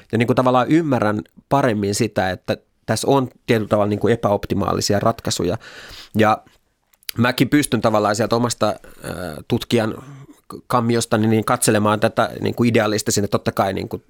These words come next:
täys täydellinen malli ja tää ei, mut et, et usein sitten niinku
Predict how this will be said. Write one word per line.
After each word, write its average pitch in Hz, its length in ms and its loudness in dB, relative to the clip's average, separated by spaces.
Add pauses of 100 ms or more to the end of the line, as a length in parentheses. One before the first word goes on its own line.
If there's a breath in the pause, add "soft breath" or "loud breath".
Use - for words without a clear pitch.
täys 104 200 -2
täydellinen 98 480 0
malli 87 300 -2
ja 82 80 -2
tää 98 200 0
ei, 95 140 0
mut 98 140 -2
et, - 160 -4 (500 loud breath)
et 107 140 2
usein 123 300 4
sitten 113 300 0
niinku 107 360 2